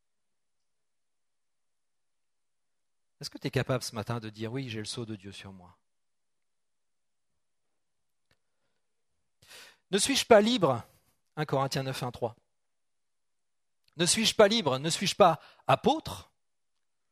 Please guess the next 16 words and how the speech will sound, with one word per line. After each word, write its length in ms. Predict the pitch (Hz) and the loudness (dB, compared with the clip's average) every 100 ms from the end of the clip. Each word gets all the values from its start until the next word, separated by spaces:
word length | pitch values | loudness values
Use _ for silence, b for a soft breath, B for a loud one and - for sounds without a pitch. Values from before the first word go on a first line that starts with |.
| _ _ _ _ _ _ _ | _ _ _ _ _ _ _
N'ai-je 200 | 160 214 | 0 0
pas 140 | - 214 | 4 4
vu 480 | 185 233 226 220 175 | 4 -4 -2 -4 -2
Jésus 380 | 175 175 175 | -2 -2 -4
notre 260 | 202 190 170 | -4 -4 -2
Seigneur ? 540 | 151 170 170 240 269 | 0 0 0 -4 -4
Donc 160 | 156 135 | -10 -6
là, 80 | 147 | -4
c'est 160 | - | -4
Paul 260 | 156 175 139 | -2 0 0
qui 140 | - | -4
parle. 320 | 120 110 104 98 _ _ _ B B | -6 -6 -6 -12 _ _ _ B B
J'aime 180 | - 165 | -10 -8
beaucoup 200 | 233 277 | -6 -4
cette 180 | 170 - | -4 2
parole. « 400 | 135 123 113 | 2 2 -2